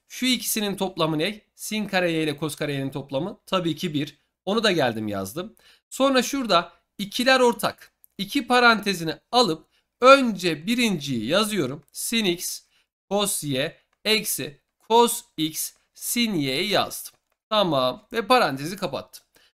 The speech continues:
Şimdi a artı b neymiş? Yedi bölü üçmüş. Burası ne? İki artı iki tane, dikkat et, sin cos, sin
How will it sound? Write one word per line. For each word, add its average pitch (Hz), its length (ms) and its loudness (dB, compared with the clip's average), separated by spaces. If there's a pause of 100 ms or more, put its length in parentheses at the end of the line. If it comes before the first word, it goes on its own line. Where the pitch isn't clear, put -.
(120)
Şimdi 160 240 -4
a 247 220 6
artı 247 280 0
b 240 180 4
neymiş? 240 500 -4 (120)
Yedi 180 380 -2
bölü 202 180 -2
üçmüş. - 520 -6 (380)
Burası 254 380 2
ne? 233 220 -2 (400)
İki 190 420 -2 (140)
artı 160 640 0 (340)
iki 180 380 -2
tane, 160 520 0 (260)
dikkat 196 440 0
et, 98 240 -8 (180)
sin 262 640 -2 (340)
cos, 135 360 0 (180)
sin 254 640 -4